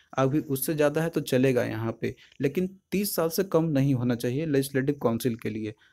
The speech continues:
और वहीं लेजिस्लेटिव असेंबली की बात करते हैं, यानी कि जो विधानसभा होती है, तो उसके लिए जो है पच्चीस साल से कम का नहीं होना चाहिए, यानी पच्चीस equal to है तो चलेगा, अगर उससे भी ज़्यादा है तो भी चलेगा। तो ये दो पॉइंट आप लोग याद रखना, पच्चीस साल है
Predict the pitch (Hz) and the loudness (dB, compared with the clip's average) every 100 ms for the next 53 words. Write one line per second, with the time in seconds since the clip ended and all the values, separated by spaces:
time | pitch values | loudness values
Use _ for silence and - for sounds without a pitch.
0 | - 139 151 156 170 151 151 135 143 180 | -2 2 2 2 2 2 2 0 0 0
1 | - - 147 160 170 131 120 - 123 117 | -2 -2 -2 0 0 0 0 0 -2 -2
2 | 127 143 139 135 131 135 131 127 110 127 | -4 -4 -2 -2 -2 -2 0 -2 -2 -4
3 | 143 135 123 143 113 - 110 120 - _ | -4 -2 -2 -2 -2 -6 -8 -8 -8 _
4 | _ - - 170 156 - 180 180 165 175 | _ -6 -4 -4 -4 -2 0 0 0 -4
5 | 190 143 156 185 190 147 135 156 139 131 | -2 -4 -2 -4 -2 -4 -2 -2 0 2
6 | 156 143 127 123 110 113 113 107 107 123 | 2 2 0 0 -2 -4 -4 -4 0 0
7 | 139 127 - 151 - - - _ - 151 | 0 -2 -2 -4 -4 -14 -20 _ -8 -6
8 | - 143 147 151 151 147 123 127 131 147 | 2 2 2 0 0 -2 -2 0 2 2
9 | 160 - _ - 135 156 160 - 185 175 | -2 -8 _ -6 0 0 -2 -4 -2 -2
10 | 170 165 165 175 - 143 143 139 113 110 | 2 2 0 -2 0 2 0 0 0 0
11 | 107 98 _ _ _ - 160 175 196 147 | -2 -6 _ _ _ -2 0 0 -2 -2
12 | 151 160 151 147 170 - 139 120 113 113 | -2 0 2 2 2 2 2 2 0 -2
13 | 117 113 131 123 151 147 151 143 180 | -2 -4 -4 -2 -4 0 -2 -2 -6